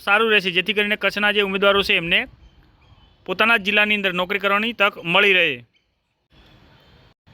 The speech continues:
તો એ જે ઉમેદવારોની માગણી હતી એને ધ્યાનમાં રાખી અને જે શિક્ષણ બોર્ડ છે, પ્રાથમિક વિભાગ, એમને એક પરિપત્ર જાહેર કર્યો છે અને જેની અંદર એક સૂચના આપી છે કે ભાઈ જે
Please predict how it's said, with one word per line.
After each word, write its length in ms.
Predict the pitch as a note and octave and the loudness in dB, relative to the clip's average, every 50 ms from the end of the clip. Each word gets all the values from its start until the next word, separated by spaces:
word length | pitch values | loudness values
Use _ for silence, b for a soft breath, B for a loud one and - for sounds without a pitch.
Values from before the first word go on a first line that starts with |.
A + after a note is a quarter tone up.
| - - _ - _ _ _ - - - - - | -20 -20 _ -20 _ _ _ -20 -20 -8 0 2
તો 100 | A3+ A3+ A3+ A#3 A#3 A3+ - _ - | 2 4 4 2 0 -2 -4 _ 0
એ 120 | G3+ A3+ A#3+ B3 | 2 2 2 2
જે 100 | A3 B3 B3 | 0 -2 -2
ઉમેદવારોની 540 | A#3 A3+ A#3 A3 A3+ A3+ A#3 A#3 A3+ G#3+ G3 | -2 -4 -2 -2 0 0 0 -2 0 2 2
માગણી 300 | F#3+ F#3+ G#3 A3 A3 G#3+ | 2 2 2 2 0 0
હતી 240 | A3 G#3+ A3 G#3 G3+ | 0 0 0 2 2
એને 100 | G#3 G#3+ | 2 0
ધ્યાનમાં 360 | G3 F3 F3+ F3+ F#3+ G#3 G#3 G#3 | 0 0 0 0 2 2 2 2
રાખી 260 | G3+ F#3+ A3 A3 G3+ | 2 2 2 2 2
અને 200 | F#3 F#3+ G3 G3 G3 F#3+ F#3 F#3 - _ _ _ _ _ _ _ _ _ | 2 2 2 2 2 0 -4 -6 -10 _ _ _ _ _ _ _ _ _
જે 180 | E3 E3 F#3+ G3 F#3+ F#3+ F3+ | -6 -2 -2 0 0 0 -2
શિક્ષણ 340 | - - F#3 - - - G#3+ G3 | -4 -6 -4 -2 -2 -2 0 2
બોર્ડ 220 | G3 G3+ G3+ F#3+ | 2 2 2 0
છે, 140 | F3 - F#3+ F3 D#3 | 0 2 2 2 2
પ્રાથમિક 360 | - D#3+ D#3+ D#3+ - G3+ G3 | 0 -2 -2 -2 -2 -2 -2
વિભાગ, 240 | F#3 F3+ F3+ F3 E3+ | 2 2 2 2 2
એમને 220 | D#3 D#3 F3 F#3+ G#3 | -2 0 0 2 0
એક 120 | A3+ A3+ _ | 0 -2 _
પરિપત્ર 400 | - F#3+ F#3 G3 F#3 G3 F#3 G3+ G3 | -2 0 0 0 -2 -2 -4 -2 0
જાહેર 200 | F#3 F3+ F3+ F#3 | 2 2 2 2
કર્યો 220 | F3+ F#3 F3 E3+ D3+ | 0 0 -2 -2 -2
છે 160 | - C#3+ B2+ A#2+ A#2+ B B B B B B B | -4 -6 -8 -8 -12 B B B B B B B
અને 120 | - G3+ G#3 | -14 -6 -4
જેની 240 | G3 G3+ G#3 A3+ A3 | -2 0 0 0 2
અંદર 140 | G#3+ A3+ A3 | 2 2 2
એક 120 | A3+ G#3+ | 2 0
સૂચના 340 | - - G#3 - A#3+ A3 G#3+ | -4 -8 -6 -2 0 2 2
આપી 220 | G#3 - - G3 E3 | 2 0 -2 -4 -2
છે 120 | D#3 D3+ C3+ C3+ | -2 -2 -2 -4
કે 100 | - F#3+ | -6 -4
ભાઈ 360 | F#3 G#3+ G#3+ G#3+ G#3 G3+ F3 | -2 0 2 2 2 0 0
જે 120 | G#3+ G#3 | 0 2